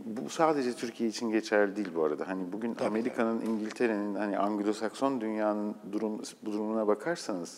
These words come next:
Speaker 1: siyaset iletişiminde, e, pek de kimse öyle projeden filan bahsetmiyor. Yani hani sevgiden, sevmekten, hani şu,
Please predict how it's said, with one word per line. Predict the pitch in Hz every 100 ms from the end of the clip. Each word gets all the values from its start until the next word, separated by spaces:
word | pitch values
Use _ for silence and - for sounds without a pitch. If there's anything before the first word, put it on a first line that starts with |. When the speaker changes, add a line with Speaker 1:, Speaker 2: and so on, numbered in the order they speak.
| -
Speaker 1:
siyaset | - - 104 101 - 113
iletişiminde, | 98 87 - 87 85 90 - - - - - - - -
e, | 110 107 107 107 -
pek | - 139 -
de |
kimse | 120 123 117 123
öyle | 117 117
projeden | - 117 117 113 110 117
filan | - 110 117 110
bahsetmiyor. | 110 - 123 - 90 78
Yani | 98 95 92 - - - -
hani | - 95 95 - -
sevgiden, | - 165 147 123 98 87
sevmekten, | - 135 131 123 110 - 78 - - - - - -
hani | 107 107
şu, | - 120